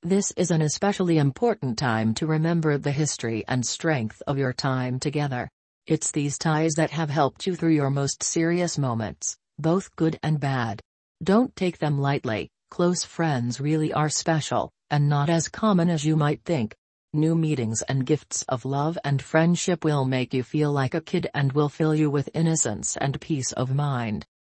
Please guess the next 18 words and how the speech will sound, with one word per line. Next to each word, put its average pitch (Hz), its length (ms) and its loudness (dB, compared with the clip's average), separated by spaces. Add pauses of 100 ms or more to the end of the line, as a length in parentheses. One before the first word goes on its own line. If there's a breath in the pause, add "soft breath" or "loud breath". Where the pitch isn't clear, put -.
(120)
Enjoy 147 480 0
the 131 120 0
whole 147 440 0
of 131 160 -2
what 143 180 0
life 131 360 -2
gives 123 280 -2
you 117 260 0
and 131 140 0
enjoy 139 440 0
it 113 220 -4
by 131 160 0
sharing 147 420 2
with 143 160 -2
your 139 160 2
loved 143 420 -2
ones. 127 480 -6 (400)
Hopefully, 135 640 0